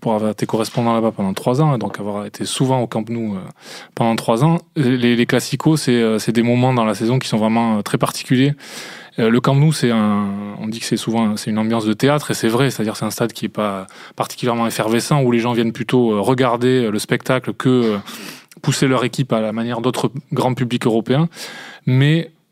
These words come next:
euh, alors je sais pas, Mélisande nous dira peut-être si c'était le cas ou pas hier, mais, euh, sur, euh, y a, y a que sur ces matchs-là où vous sentez vraiment que le public, euh, a envie de,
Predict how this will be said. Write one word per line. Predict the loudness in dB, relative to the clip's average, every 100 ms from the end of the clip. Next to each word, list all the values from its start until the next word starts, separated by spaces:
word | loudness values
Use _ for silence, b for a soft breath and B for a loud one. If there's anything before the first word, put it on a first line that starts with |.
| -4
euh, | 0
alors | 0 0
je |
sais | -2 -2
pas, | 0 0
Mélisande | 0 -2
nous | -2
dira | -2 -2
peut-être | -4 -8 -6 -6
si | -6 -6
c'était | -4 -2
le |
cas | 0
ou | 0
pas | 2 2
hier, | 2 0 B B B
mais, | 2 2 0 -6
euh, | -4
sur, | -2 0 2
euh, | 2 2 0 0
y | 0
a, |
y | 0 0
a |
que | 0
sur | 0 0
ces | 2
matchs-là | 0 0 2 2 2
où | 2
vous | 0
sentez | 0 0 2
vraiment | 2 2 2
que | 2
le | 0 0
public, | -2 -2 0 2
euh, | 2 2
a |
envie | 0 0 0
de, | 0 0 -2